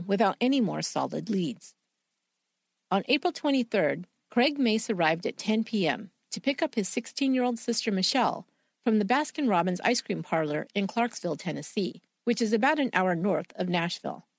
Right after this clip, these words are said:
Michelle was helping the shift manager, twenty-one-year-old Angie Holmes, to close the store. But when Craig arrived, the restaurant was empty. His sister and Angie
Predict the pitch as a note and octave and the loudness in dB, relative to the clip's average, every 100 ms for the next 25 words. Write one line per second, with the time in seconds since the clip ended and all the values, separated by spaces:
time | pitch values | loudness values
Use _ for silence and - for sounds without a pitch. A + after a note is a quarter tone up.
0 | _ _ _ _ _ _ _ _ - A3+ | _ _ _ _ _ _ _ _ -2 0
1 | C#4 D#4 F#4 - A3+ A#3+ A3 G#3 - B3 | 2 2 0 0 0 2 2 2 -2 -2
2 | G3 D3 D3 D3 D3 D#3+ - - A#3 D4 | -2 -2 -2 -2 -4 -4 -12 -2 2 2
3 | D4 G#3+ F#3+ F#3 F3 - E3 D3+ D#3 A3 | 4 4 4 2 0 0 -2 -4 -2 0
4 | E3+ C#3+ D#3+ - _ _ _ G3+ F#3 G#3+ | 0 -2 -10 -14 _ _ _ -6 -2 0
5 | F3+ F3+ F3 B3 G3+ D#3 - _ _ _ | 0 -2 -2 0 0 -2 -10 _ _ _
6 | _ _ _ _ _ - E3+ F#3+ F3+ G3+ | _ _ _ _ _ 0 2 0 0 0
7 | F3 D#3 A#3+ B3 D3 F#3 _ _ _ A#3 | 2 2 4 4 2 -2 _ _ _ 2
8 | G3 D#3 - D3+ - E3 F#3+ F#3+ - - | 2 2 0 -4 -2 0 2 0 -6 -14
9 | _ _ _ _ _ - A3 - D4 - | _ _ _ _ _ -2 -2 -2 -4 0
10 | D#3 D3 F#3 - A#3 A#3 E3 B2+ | -2 0 -2 0 2 2 0 -6